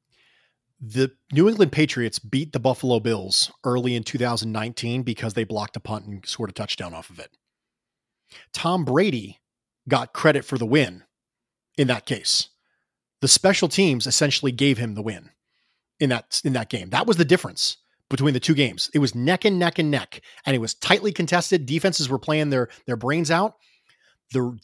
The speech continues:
differing part in that game is that their special teams scored and ours didn't. And so Tom Brady gets credit for that win. He shouldn't get credit for that win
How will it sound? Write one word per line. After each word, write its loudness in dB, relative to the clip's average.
differing 6
part 2
in -4
that -2
game 0
is -10
that -8
their 4
special 4
teams 0
scored 2
and 2
ours 2
didn't. -2
And 0
so 4
Tom 0
Brady 4
gets 0
credit 2
for -4
that -2
win. 2
He 0
shouldn't 8
get 4
credit 6
for -6
that -4
win -8